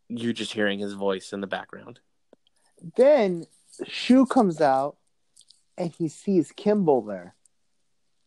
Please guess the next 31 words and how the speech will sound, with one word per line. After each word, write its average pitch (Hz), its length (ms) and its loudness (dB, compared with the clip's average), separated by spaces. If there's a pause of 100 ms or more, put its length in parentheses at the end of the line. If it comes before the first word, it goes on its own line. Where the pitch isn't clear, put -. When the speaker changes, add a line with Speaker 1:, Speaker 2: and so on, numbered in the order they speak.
(400)
Speaker 1:
Yes. 147 220 -4
Speaker 2:
who 170 260 6
is, 139 220 0 (240)
uh, 117 520 2 (340)
not 151 300 2
Speaker 1:
White 156 120 4
guy - 100 2
Speaker 2:
John 147 80 2
Speaker 1:
number 135 120 -4
two. 135 160 -8
Speaker 2:
Tucker. 110 280 -10 (280)
Speaker 1:
Right. 104 160 -2 (880)
Speaker 2:
White 127 220 -8
guy 117 100 -12
number 120 240 -12
two. 135 300 -4 (1900)
So 185 720 -2
they're, 180 220 0
like, 202 260 -4
talking 165 460 -4
or 165 80 -6
whatever, 143 840 -4 (420)
and 151 160 -6
he 160 240 -6
tells 160 300 2
them 160 160 -8
about 127 400 -4
it. 127 140 -4
Like, 123 180 -6
there's 120 200 -6
fighting 180 720 -4